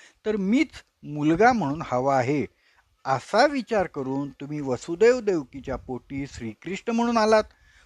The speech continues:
मग तुमच्या बरोबरीचं कोण असणार हो? कुणीही नाही."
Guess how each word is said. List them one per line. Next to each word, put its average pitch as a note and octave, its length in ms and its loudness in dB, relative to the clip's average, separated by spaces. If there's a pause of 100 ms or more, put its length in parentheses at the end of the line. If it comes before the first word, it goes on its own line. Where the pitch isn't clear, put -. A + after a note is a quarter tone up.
(140)
मग A#3+ 80 -12 (140)
तुमच्या F3+ 340 -2
बरोबरीचं C#4 600 -4 (480)
कोण A3 200 6
असणार B2 360 -4
हो? D#3 220 0
कुणीही D#3+ 760 -6 (180)
नाही." B2+ 640 0